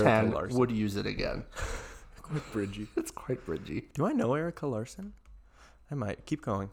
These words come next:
Speaker 1: I'll, I'm gonna see if I know this person.
Speaker 2: Um, here's a, here's another review. He, this is from Les Wickman. He says, "It is very bridgy."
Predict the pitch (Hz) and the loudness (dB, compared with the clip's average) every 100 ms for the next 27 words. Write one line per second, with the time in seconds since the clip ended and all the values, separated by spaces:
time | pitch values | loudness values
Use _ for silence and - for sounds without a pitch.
0 | - 117 113 113 120 110 101 95 92 92 | -8 -8 -6 -4 -4 -4 -6 -4 -4 -4
1 | 92 - 101 - 104 - 139 143 160 180 | -6 -6 -8 -8 -10 4 6 8 6 4
2 | 180 170 170 160 143 143 139 143 233 214 | 4 4 4 6 6 6 4 4 2 2
3 | 127 127 123 110 101 101 107 - - 107 | 0 -2 -4 -2 0 2 0 0 -2 -2
4 | - 127 180 - - - 113 120 110 110 | 0 2 2 0 -6 -6 -2 2 2 0
5 | - 113 135 131 110 123 147 151 165 208 | -4 -2 0 0 4 6 8 8 8 6
6 | 135 139 | 6 4